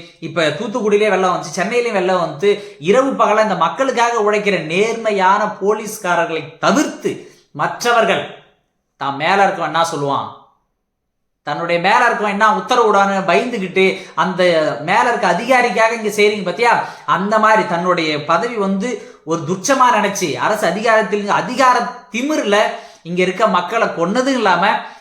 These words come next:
இன்னைக்கு நீங்க எல்லாம் இது பண்ணிட்டு இருக்கீங்க. வெளிநாட்டுல இருந்து வந்து இங்க மக்களை கொன்னா அவன் தீவிரவாதி, சொந்த நாட்டுல இருக்கிறவன் கொன்னா உங்களுக்கு பதவி உயர்வு. அப்ப எண்பத்தி ரெண்டாயிரம் பேரும் கிளம்ப போறாங்க, இங்க இருக்க மக்களை சுட்டு கொல்ல போறாங்க. ஒருத்த-, ஒரு ஆளுக்கு பதிமூணு பேர்,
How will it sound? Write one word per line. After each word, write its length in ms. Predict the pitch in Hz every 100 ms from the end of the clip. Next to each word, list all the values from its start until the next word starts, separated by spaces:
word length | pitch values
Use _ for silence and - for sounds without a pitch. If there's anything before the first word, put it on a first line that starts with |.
| -
இன்னைக்கு 280 | 170 156 160
நீங்க 220 | 156 147
எல்லாம் 160 | 151 180
இது 140 | 180
பண்ணிட்டு 300 | 185 180 156
இருக்கீங்க. 200 | 151 135
வெளிநாட்டுல 460 | 151 202 214 185 202
இருந்து 180 | 214
வந்து 300 | 226 220 226 277 - -
இங்க 160 | 202 220
மக்களை 320 | 202 202 240
கொன்னா 240 | - 220 277
அவன் 180 | 285 262
தீவிரவாதி, 460 | 277 262 214 196
சொந்த 280 | 160 202 214
நாட்டுல 300 | 247 220 196
இருக்கிறவன் 300 | 208 202 185
கொன்னா 200 | 196 269 294 - -
உங்களுக்கு 320 | 170 196 208
பதவி 360 | 180 185 226 208
உயர்வு. 320 | 170 151 123 - - _
அப்ப 180 | 156 151
எண்பத்தி 340 | 165 180 214 196
ரெண்டாயிரம் 400 | 185 185 190 180
பேரும் 220 | 254 208
கிளம்ப 240 | 208 226
போறாங்க, 320 | 185 180 170 208
இங்க 180 | 175 170
இருக்க 220 | 170 202
மக்களை 360 | 175 - 185
சுட்டு 260 | 196 185 240
கொல்ல 180 | 202 185
போறாங்க. 280 | 185 170 151
ஒருத்த-, 300 | 170 208 185
ஒரு 120 | 180
ஆளுக்கு 300 | 220 285 269
பதிமூணு 360 | 214 233 220 196
பேர், 200 | 220